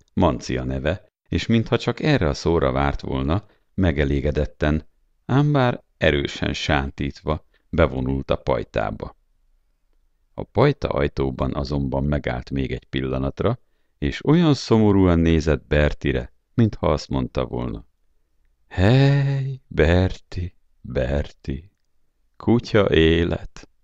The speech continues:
A pajtában azonnal lefeküdt a széna mellé,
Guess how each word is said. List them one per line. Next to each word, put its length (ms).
A 120
pajtában 760
azonnal 480
lefeküdt 560
a 60
széna 460
mellé, 500